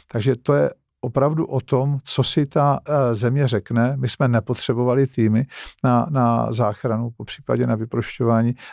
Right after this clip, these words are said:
ale potřebovali jsme speciální materiál. A takže tady opravdu došlo k tomu, že nám bylo vyhověno. Eh, ta,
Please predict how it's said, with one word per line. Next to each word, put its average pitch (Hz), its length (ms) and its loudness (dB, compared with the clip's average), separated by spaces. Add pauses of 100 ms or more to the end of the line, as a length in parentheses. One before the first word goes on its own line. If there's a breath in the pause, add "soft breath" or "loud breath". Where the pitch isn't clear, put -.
ale 113 140 -2
potřebovali 120 500 -2
jsme - 180 -6
speciální 113 720 -2
materiál. 113 560 -4
A - 340 -8 (240)
takže 113 280 -4 (160)
tady 117 220 -2
opravdu 120 500 0 (300 loud breath)
došlo 143 300 0
k - 60 -10
tomu, 139 340 2 (380 loud breath)
že 131 340 4
nám 123 280 2
bylo 123 200 2
vyhověno. 143 600 2 (400 loud breath)
Eh, 123 40 2 (1200)
ta, 131 420 2